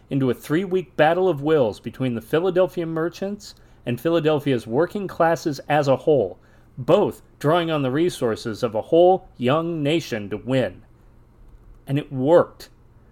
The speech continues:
By God, it worked! Once the civil servants and city employees walked out, it was all over but the shouting. The Philly strike had started on June sixth, and on June twenty-second,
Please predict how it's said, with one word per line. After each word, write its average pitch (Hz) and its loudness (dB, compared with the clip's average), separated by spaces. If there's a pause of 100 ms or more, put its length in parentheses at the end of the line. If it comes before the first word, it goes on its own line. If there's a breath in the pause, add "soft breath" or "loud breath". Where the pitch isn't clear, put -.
(260 soft breath)
By 180 2
God, 139 2 (340)
it 180 6
worked! 190 4 (960 soft breath)
Once 202 4
the 220 -6
civil - 0
servants 170 2
and 123 -4
city 139 -2
employees 165 2
walked 208 0
out, 233 -2
it 196 -2
was 196 2
all 175 6
over 185 2
but 180 2
the 180 -6
shouting. 165 0 (800 soft breath)
The 143 -4
Philly 214 2
strike 113 0
had 143 0
started 165 2
on 127 0
June 143 -2
sixth, - -2 (320 soft breath)
and 147 -4
on 143 0
June 170 0
twenty-second, 151 -2